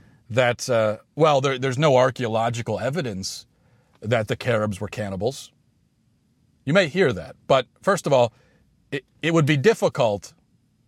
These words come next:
it would be somewhat difficult to find archaeological evidence of this kind of activity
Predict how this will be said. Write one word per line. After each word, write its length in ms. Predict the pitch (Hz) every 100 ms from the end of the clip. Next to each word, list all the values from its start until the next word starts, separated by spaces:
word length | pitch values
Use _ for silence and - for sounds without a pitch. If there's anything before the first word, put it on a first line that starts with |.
| _
it 60 | 143
would 100 | 143
be 100 | 151
somewhat 360 | - 185 160
difficult 480 | 135 160 143 104 85
to 80 | 120
find 240 | 131 127 -
archaeological 680 | 135 127 131 120 120 107 110
evidence 560 | 120 107 90 92 - _ _ _ _ _ _ _ -
of 340 | 113 113 98 -
this 280 | 104 127 -
kind 260 | - 123
of 80 | 113
activity 540 | 110 - 135 113 104